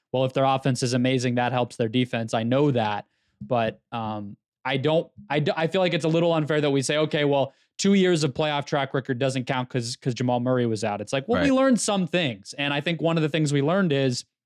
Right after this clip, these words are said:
Speaker 1: their defense can be pushed to the brink with, with the right skill set, and the Suns have that.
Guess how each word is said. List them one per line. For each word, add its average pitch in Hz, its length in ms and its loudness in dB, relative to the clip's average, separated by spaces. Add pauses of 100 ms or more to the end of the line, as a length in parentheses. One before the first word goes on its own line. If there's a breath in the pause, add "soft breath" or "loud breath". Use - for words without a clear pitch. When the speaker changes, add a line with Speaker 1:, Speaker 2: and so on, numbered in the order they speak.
(520)
Speaker 1:
their 143 120 0
defense 147 400 0
can 139 160 -2
be 131 80 0
pushed 139 480 -2 (360)
to 147 100 -2
the 127 100 -2
brink 131 400 -2
with, 127 340 -2
with 131 180 -2
the 123 60 0
right 127 220 0
skill 170 220 0
set, 135 200 0
and 120 80 -2
the 120 60 -4
Suns 117 240 -4
have 101 220 -8
that. - 80 -20